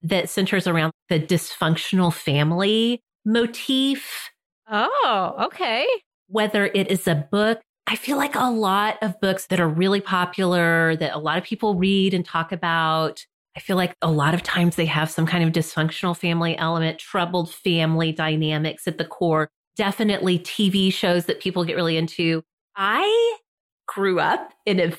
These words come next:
Speaker 1: very dysfunctional family, and it's not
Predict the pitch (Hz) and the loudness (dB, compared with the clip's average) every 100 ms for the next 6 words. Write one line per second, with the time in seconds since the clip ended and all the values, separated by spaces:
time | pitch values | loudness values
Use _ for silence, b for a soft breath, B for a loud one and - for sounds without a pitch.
0 | - 147 214 202 180 - 185 190 180 180 | -6 -2 0 0 -2 0 -2 -2 -4 -4
1 | - 233 247 262 262 254 247 - _ _ | -2 -2 0 0 0 -2 -4 -8 _ _
2 | - 302 294 294 277 - - _ _ - | -2 0 2 0 -2 -4 -18 _ _ -6
3 | 311 - 269 262 285 302 330 | -6 -2 0 2 2 2 0